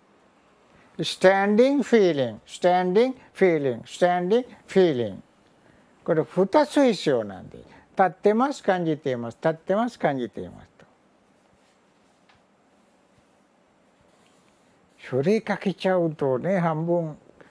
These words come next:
言葉かけちゃうと、全くうまくいかないんです。で、それから、立っていると、この体の感覚を感じてください。だから、何に集中すればよいかわからないでしょ？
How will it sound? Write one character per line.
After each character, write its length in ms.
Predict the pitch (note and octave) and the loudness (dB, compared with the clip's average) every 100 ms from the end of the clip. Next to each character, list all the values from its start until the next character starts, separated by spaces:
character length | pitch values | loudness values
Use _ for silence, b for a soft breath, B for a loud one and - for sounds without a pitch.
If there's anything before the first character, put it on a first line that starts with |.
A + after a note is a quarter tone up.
| _ - | _ -8
言 280 | D#3 E3+ | -2 -2
葉 100 | E3 | -2
か 160 | D3 D3+ | -4 -6
け 160 | D#3 C3+ | -6 -2
ち 100 | C#3+ | -2
ゃ 80 | |
う 140 | C#3 C3+ | -2 -2
と、 360 | - G#3 D3 B2+ B2+ C#3 - | -2 0 0 -2 -6 -8 -4
全 160 | F3+ E3+ | -4 -2
く 80 | |
う 220 | F3+ F3 E3+ | -2 -2 -2
ま 140 | E3+ | -2
く 120 | D#3 | -2
い 40 | B2+ | -2
か 120 | A#2 | -6
な 100 | G2+ | -8
い 40 | |
ん 120 | F2+ | -16
で 160 | E2+ F2 | -18 -20
す。 140 | - _ _ _ _ b b b b _ | -20 _ _ _ _ b b b b _
で、 160 | G#3 F3 | -2 2
そ 160 | G#3+ | 4
れ 140 | B3 C#4 | 2 2
か 200 | D4 F#3+ | 2 2
ら、 320 | B3 - A#3 B B _ | 2 0 -4 B B _
立 60 | F3+ | 2
っ 120 | F3+ | 2
て 300 | - - C4+ | 0 0 2
い 20 | |
る 160 | G#3+ F3+ | 2 0
と、 220 | D4 D#4 | 0 -4
こ 120 | - | -2
の 160 | G#3 F#3 | -2 -2
体 600 | - F#3+ F#3+ A#3 A3+ C4 | -4 -2 0 2 2 2
の 200 | D#4+ F4+ | 0 -4
感 380 | - C4 C4 B3 | 2 2 2 2
覚 340 | A#3+ G#3+ C4+ | 2 2 0
を 100 | C#4+ | -2
感 240 | C4+ A3 G#3 | 0 0 0
じ 120 | G3 | 0
て 180 | A#3+ B3 | 0 0
く 180 | F#3 C3+ | -2 0
だ 220 | B2 G#2 | -2 -2
さ 160 | - F2+ | -10 -16
い。 80 | F2+ - _ _ _ _ _ _ _ _ _ _ _ _ _ _ _ _ _ _ _ _ _ _ _ _ _ b b b _ | -18 -20 _ _ _ _ _ _ _ _ _ _ _ _ _ _ _ _ _ _ _ _ _ _ _ _ _ b b b _
だ 120 | D#3+ E3 | -4 0
か 120 | D#3+ | 0
ら、 60 | |
何 360 | D3 D3+ F3+ B3 | 2 0 2 2
に 160 | C#4+ A3+ | 2 2
集 260 | A#3+ A#3 | 2 2
中 220 | G3+ A3+ | 2 2
す 160 | G3+ G#3 | 2 2
れ 120 | G3+ | 2
ば 140 | G3 F#3 | 2 4
よ 160 | F3+ | 4
い 40 | F3 | 4
か 120 | F3+ | 2
わ 140 | D#3 | 2
か 120 | D3 E3+ | 2 0
ら 100 | E3+ | 0
な 140 | E3 | 0
い 60 | D#3+ | 0
で 140 | F3 | 0
し 80 | C#4+ | -2
ょ？ 120 | F#4+ | -8